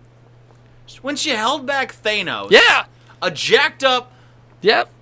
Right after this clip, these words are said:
Speaker 1: almost all the Infinity Stones Thanos, while she's tearing her boyfriend's face off.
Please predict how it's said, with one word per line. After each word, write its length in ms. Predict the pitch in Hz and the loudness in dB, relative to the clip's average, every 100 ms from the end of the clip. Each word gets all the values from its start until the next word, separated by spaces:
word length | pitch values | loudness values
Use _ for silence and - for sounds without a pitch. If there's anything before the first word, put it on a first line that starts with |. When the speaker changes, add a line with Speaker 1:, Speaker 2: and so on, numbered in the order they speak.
| _ | _
Speaker 1:
almost 460 | 180 226 320 339 - | -4 -2 -2 -4 -2
all 260 | 294 302 311 | -2 -2 -4
the 140 | 302 | -8
Infinity 460 | 262 262 294 277 247 | -8 -8 -8 -8 -8
Stones 400 | 277 262 233 - | -4 -4 -4 -8
Thanos, 640 | 247 233 156 143 - - _ - _ - | -8 -4 -4 -4 -8 -14 _ -20 _ -2
while 180 | 262 285 | 0 0
she's 240 | - 240 | -2 -6
tearing 460 | - - 277 302 262 | -4 0 0 0 0
her 160 | 349 | 0
boyfriend's 720 | 185 175 226 226 - 220 185 - | -2 2 2 2 0 0 0 -6
face 400 | 175 165 - 120 | -4 -4 -4 -8
off. 280 | 85 - | -8 -12